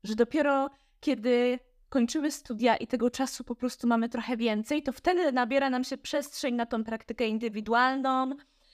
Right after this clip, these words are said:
i na to wszystko, a w momencie, gdy jesteśmy na studiach, plan jest rozłożony w taki sposób, a nie inny. Em, trzeba się nauczyć tego, a nie czegoś innego, bo tego wymagają, no i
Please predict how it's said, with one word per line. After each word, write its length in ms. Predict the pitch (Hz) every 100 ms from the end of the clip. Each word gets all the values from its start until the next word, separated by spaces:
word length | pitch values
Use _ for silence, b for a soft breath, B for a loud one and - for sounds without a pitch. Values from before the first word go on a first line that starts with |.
| b b
i 80 | 247
na 80 | 247
to 120 | 226
wszystko, 720 | - 302 - - 302 294 -
a 240 | 233 233
w 40 | 233
momencie, 800 | 247 247 262 254 - 247 240 240
gdy 320 | 220 226 233 226
jesteśmy 400 | 233 233 240 214
na 80 |
studiach, 440 | 214 - 247 254 -
plan 240 | 247 233
jest 140 | 226 214
rozłożony 720 | 220 226 208 214 208 208 202
w 60 |
taki 240 | - 262 226
sposób, 380 | - 220 226 196
a 60 |
nie 160 | 196 196
inny. 500 | 269 320 311 311 311 b b b b
Em, 880 | - 208 202 202 202 208 208 202 214 -
trzeba 260 | - 247 254
się 120 | 269
nauczyć 600 | 254 254 - 262 - - 240 214
tego, 380 | 262 233 240
a 120 | 226 226
nie 220 | 226 214
czegoś 400 | 190 262 262 220
innego, 380 | 226 247 226 208
bo 300 | 202 196 196
tego 380 | _ 262 214
wymagają, 540 | 214 208 196 285 311 294
no 260 | 269 254
i 280 | 247 254 247